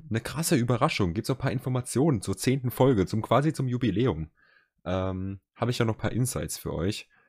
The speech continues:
Äh, seid okay auf jeden Fall gespannt, denn Pascal weiß darüber genauso wenig wie ihr.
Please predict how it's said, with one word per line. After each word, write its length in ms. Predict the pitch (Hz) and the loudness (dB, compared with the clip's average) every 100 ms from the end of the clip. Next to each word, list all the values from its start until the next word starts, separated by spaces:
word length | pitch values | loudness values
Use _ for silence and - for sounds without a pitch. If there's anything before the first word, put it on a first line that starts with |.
| _ _ - | _ _ -6
Äh, 480 | 82 80 78 82 78 | -2 -2 -2 -4 -6
seid 200 | - 87 | -4 -4
okay 220 | 87 87 | -4 -6
auf 120 | - | -4
jeden 120 | 87 | -4
Fall 120 | 90 | -4
gespannt, 420 | 78 - 98 127 - | -6 -4 -4 -4 -6
denn 120 | 78 | -6
Pascal 400 | 110 - 117 104 | -6 -2 -2 0
weiß 160 | 87 | -2
darüber 220 | - 90 85 | -2 -4 -2
genauso 360 | 85 120 107 | -2 -4 -4
wenig 300 | 80 85 - | -6 -6 -6
wie 60 | 92 | -6
ihr. 220 | - - | -4 -8